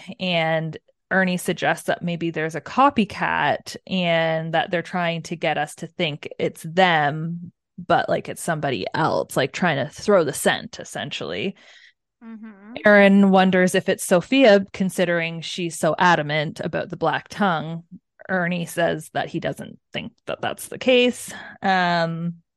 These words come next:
Speaker 1: and then he's just like, "So, how'd you get involved with this, like, grade robbing and stuff like that?" And we find out that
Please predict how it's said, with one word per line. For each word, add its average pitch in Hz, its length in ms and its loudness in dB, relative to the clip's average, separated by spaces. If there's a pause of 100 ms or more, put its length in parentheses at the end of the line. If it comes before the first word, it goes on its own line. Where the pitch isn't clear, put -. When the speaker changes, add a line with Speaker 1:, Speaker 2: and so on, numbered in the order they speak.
(840)
Speaker 1:
and 190 240 0
then 185 140 4
he's 185 240 0
just 175 260 -2
like, 165 240 0
"So, 156 400 0 (300)
how'd 269 320 4
you 247 80 4
get 196 180 2
involved 156 520 -2
with 156 200 -10
this, 151 340 -6
like, 147 320 -2
grade 170 440 0
robbing 160 500 -2
and 170 140 -6
stuff 165 260 -8
like - 240 -6
that?" 160 420 4 (1200)
And 185 460 4
we 185 80 2
find 180 420 -2
out 160 400 -2 (180)
that 156 640 -2